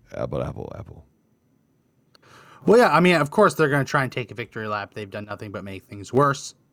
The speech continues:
Speaker 2: Um,
Speaker 1: But he said they're gonna
Speaker 2: yesterday
Speaker 1: win in twenty twenty. <laughs> They're gonna win
Speaker 2: Yeah.
Speaker 1: in twenty twenty-two.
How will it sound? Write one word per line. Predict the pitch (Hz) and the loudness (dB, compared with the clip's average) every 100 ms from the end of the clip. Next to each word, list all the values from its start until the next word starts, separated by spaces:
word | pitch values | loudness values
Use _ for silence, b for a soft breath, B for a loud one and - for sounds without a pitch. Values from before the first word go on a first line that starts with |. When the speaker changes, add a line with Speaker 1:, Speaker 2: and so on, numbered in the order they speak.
| _ _ - | _ _ -6
Speaker 2:
Um, | 107 107 101 | 0 2 2
Speaker 1:
But | 101 | 4
he | 127 | 4
said | 123 131 | 4 4
they're | 123 | 6
gonna | 110 | 4
Speaker 2:
yesterday | 104 127 98 | 4 4 4
Speaker 1:
win | 82 82 - | -2 -10 -10
in | 90 | -8
twenty | 101 95 90 | -2 -2 -2
twenty. | 87 82 - _ _ | -2 -4 -8 _ _
<laughs> | _ _ 117 | _ _ -8
They're | 127 _ _ _ _ _ - 95 101 | -8 _ _ _ _ _ -4 2 4
gonna | 87 | 4
win | 101 - | 2 2
Speaker 2:
Yeah. | |
Speaker 1:
in | 78 | 0
twenty | 85 73 69 - _ _ _ | -2 -2 -4 -12 _ _ _
twenty-two. | 76 67 62 | -6 -6 -8